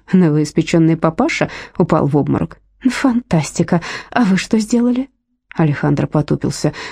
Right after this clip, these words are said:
"Но он выбрал не самое удачное время, поэтому вы вынуждены были убрать его с дороги". "Вам пришлось тащить его волоком?" "Руки у нас были заняты. Мы отпихнули его в сторону ногами", смутился Алехандро. Джесси обожала подобные истории,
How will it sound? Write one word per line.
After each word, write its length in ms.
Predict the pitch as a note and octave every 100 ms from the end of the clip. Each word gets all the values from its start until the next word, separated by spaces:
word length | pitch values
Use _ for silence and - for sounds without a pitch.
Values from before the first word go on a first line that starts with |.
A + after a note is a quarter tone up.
| - _
"Но 220 | F#4+ G4
он 180 | D4+ B3
выбрал 360 | C#4 B3+ B3 A3+
не 120 | A#3
самое 340 | - D4 A#3+
удачное 400 | A#3 B3 - A3
время, 440 | A#3 C#4+ F#4 F3 - _ -
поэтому 420 | F#3 E3 E3+ E3
вы 280 | E3 D#3 D3+
вынуждены 480 | E3+ E3 D3 D#3+ D3
были 260 | D#3 D3+ - - -
убрать 380 | D4+ B3 B3 G#3
его 140 | G3
с 40 | F#3
дороги". 500 | F3+ G#3 A#3+ - - _ _ _ -
"Вам 260 | G#3 A3 G3+
пришлось 480 | G#3 - G#3 - -
тащить 380 | G#3 - F#3+ G3+
его 120 | G3
волоком?" 440 | E3+ F3 C#4 G#4 - _ _ _
"Руки 380 | - F#3+ D3+ D3+
у 40 |
нас 200 | C#3+ C#3
были 200 | C#3+ C#3+
заняты. 460 | D3 D3 C#3 D3+ D3+ - - -
Мы 140 | E4 F4+
отпихнули 480 | D4+ C#4 C#4+ C#4+
его 280 | B3+ A3 G#3
в 60 | E3+
сторону 520 | - D4 A#3 G#3 F#3
ногами", 640 | A3+ B3 D#3 B2 - - _ _
смутился 560 | - - E3+ D#3 D3+ D3
Алехандро. 540 | C#3+ - - - - - _ _ _ _ _
Джесси 440 | G#3+ F3 E3 - F#3
обожала 460 | D#3+ F#3 C#3 C3+ -
подобные 420 | D3 D3+ D#3 D3+
истории, 440 | - D#3+ D3+ D#3+